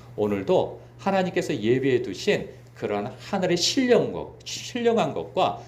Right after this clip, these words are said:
땅의 기름진 것으로 채워주시려고 하는 하나님의 그 크신 사랑과 은혜를 여러분 마음에 깊이 간직하시면서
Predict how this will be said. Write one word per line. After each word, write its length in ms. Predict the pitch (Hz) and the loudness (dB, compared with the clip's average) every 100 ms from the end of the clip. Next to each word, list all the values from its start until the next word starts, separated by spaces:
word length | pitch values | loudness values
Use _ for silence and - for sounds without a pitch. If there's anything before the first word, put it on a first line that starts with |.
| - | -10
땅의 340 | - 165 190 185 | -4 -4 -2 -4
기름진 460 | - 147 160 170 | -2 0 0 -2
것으로 280 | 160 156 160 | -2 -2 -2
채워주시려고 800 | 160 - 254 196 185 135 127 101 | -4 0 2 4 2 2 2 2
하는 300 | 90 117 180 - - - | 0 0 -2 -4 -14 -18
하나님의 840 | - 220 202 196 190 185 196 196 - - | 0 2 4 2 2 0 0 -2 -6 -2
그 220 | 247 262 | 0 2
크신 420 | - 254 226 123 | 2 0 0 -4
사랑과 800 | - - 220 185 170 160 165 160 - - | -8 2 6 6 4 2 0 0 -10 -2
은혜를 760 | - 254 254 160 120 151 87 - - | 4 6 8 8 6 4 2 -6 -14
여러분 400 | 101 101 92 104 | -8 -6 -6 -6
마음에 520 | 95 85 85 85 147 165 | -4 -6 -6 -6 -8 -8
깊이 400 | - 180 - 208 | -4 -2 0 0
간직하시면서 1200 | - 127 165 160 139 117 98 80 82 190 117 | 0 -2 -2 0 -2 -2 -6 -8 0 0 0